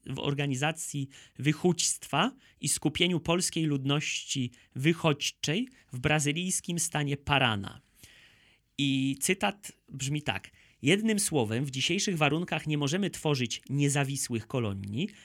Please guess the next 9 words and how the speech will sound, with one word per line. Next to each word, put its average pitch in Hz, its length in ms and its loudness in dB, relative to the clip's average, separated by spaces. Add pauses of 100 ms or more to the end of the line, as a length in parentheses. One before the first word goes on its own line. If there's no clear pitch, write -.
(140)
lecz 127 260 2
tylko 190 360 0
na 156 160 0
wzór 156 300 2
na 147 120 -2
przykład - 360 -6
Francuzów 147 760 -2
w - 100 -18
Kanadzie, 113 600 0